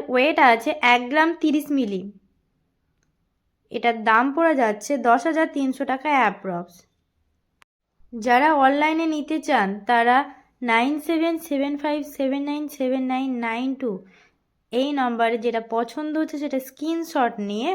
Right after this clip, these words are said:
WhatsApp-এ মেসেজ করুন। নেক্সট এই ডিজাইনটা দেখুন, খুব সুন্দর একটা ডিজাইন। এটাও প্লেন পাতের উপরে বসানো আছে।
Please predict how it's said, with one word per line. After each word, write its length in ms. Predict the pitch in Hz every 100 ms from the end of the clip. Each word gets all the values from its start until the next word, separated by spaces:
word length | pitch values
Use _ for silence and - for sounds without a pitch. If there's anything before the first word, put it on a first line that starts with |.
| 262
WhatsApp-এ 540 | 220 220 - 262 277 302
মেসেজ 360 | 262 262 285 277 - -
করুন। 260 | 214 190 196 _ _ _ _ _ _ _ _ _ _ _ _ _ _ _ _ _ _ _ _ _ _ _ _ _ _ _ _ _ _ _ _ _ _ _ _ _ _ _ _ _ - 254
নেক্সট 240 | 262 320 - - 294
এই 80 | 320
ডিজাইনটা 380 | 302 294 294 302 269
দেখুন, 240 | 254 277 285 -
খুব 140 | 311 285 -
সুন্দর 380 | 269 277 277 285
একটা 160 | 277 285 254
ডিজাইন। 440 | 233 220 233 214 262 - _ _ _ _ _ _ _ _ _ _ _ _ _ _ _ _ _ _ -
এটাও 200 | 233 285 311
প্লেন 220 | 302 294 294
পাতের 260 | 277 262 277 254
উপরে 160 | 285 262
বসানো 320 | 226 240 240 233 208
আছে। 220 | 208